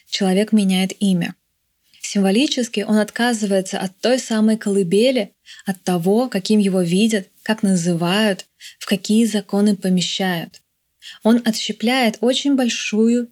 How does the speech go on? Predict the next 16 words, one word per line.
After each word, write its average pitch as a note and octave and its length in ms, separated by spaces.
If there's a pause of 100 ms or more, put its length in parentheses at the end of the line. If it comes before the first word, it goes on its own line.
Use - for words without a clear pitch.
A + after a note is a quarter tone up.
часть G3+ 320
себя, F#3+ 500 (440)
представляя G3+ 600
возможным G3+ 640
такой G3+ 360
отказ G3+ 480
через F#3+ 320
выбор G3 380 (100)
собственного F#3 680
имени. E3 480 (640)
Вжух, F#3 580
и B3+ 140
я G#3 440
совершенно A3 760
другой F#3 300
человек. E3 480